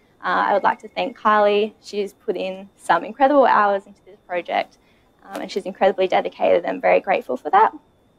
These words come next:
And also Andrew and Wesley for their weekly support as well. Uh, and then I would also like to thank Katharina Wolf and Bridget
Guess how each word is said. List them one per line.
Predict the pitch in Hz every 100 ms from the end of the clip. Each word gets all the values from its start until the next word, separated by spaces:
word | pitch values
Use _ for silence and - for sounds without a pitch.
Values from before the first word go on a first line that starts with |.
| _ _ _
And | 233
also | 233 226 226
Andrew | - 208 208 214
and | 208
Wesley | 190 185 185 180
for | 185
their | 180 190 190 - _ _ _
weekly | 208 202 208
support | - - - 190
as | 202
well. | - 196 403 - _ _ _ _ _ _ _ _ _
Uh, | 202 202 196
and | 220
then | 226
I | 226
would | 208
also | 220 -
like | 208 214 -
to | _
thank | 196 190 196 _ _ _ _ _ _ _
Katharina | - 226 220 220
Wolf | 202 196
and | 202 214
Bridget | 196